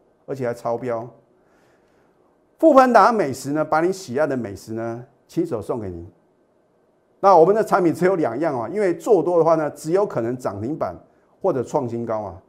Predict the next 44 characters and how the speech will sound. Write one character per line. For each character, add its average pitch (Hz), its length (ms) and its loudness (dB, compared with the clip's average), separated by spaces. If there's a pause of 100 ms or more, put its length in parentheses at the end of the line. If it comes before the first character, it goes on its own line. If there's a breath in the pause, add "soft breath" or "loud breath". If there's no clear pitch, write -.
(320)
啊， 151 100 0
有 160 120 0
时 165 100 -6
候 180 60 0
呢， 170 160 0
一 208 60 -10
天 165 240 -2
呢， 123 180 -6 (440 soft breath)
我 123 160 -4
就 202 140 2
把 101 300 -4
这 202 220 2
两 120 260 -4
样 160 160 -4
美 107 220 -10
食 107 180 -16
呢， 113 260 -10 (200)
送 190 460 2
给 127 120 -2
我 131 140 -2
的 117 100 -4
什 107 120 -10
么， 90 180 -14 (300)
亲 139 200 -10
爱 131 60 -4
的 110 100 -8
会 117 160 -8
员 87 160 -12
啊。 80 60 -18 (500)
所 214 160 4
以 262 40 6
我 170 160 4
的 156 100 4
会 208 140 4
员 180 80 2
能 147 160 -2
赚 165 140 0
到 156 160 2
呢， 143 300 -4
你 143 140 -2
也 147 160 2
一 - 20 -4
定 135 200 -4
能。 98 120 -12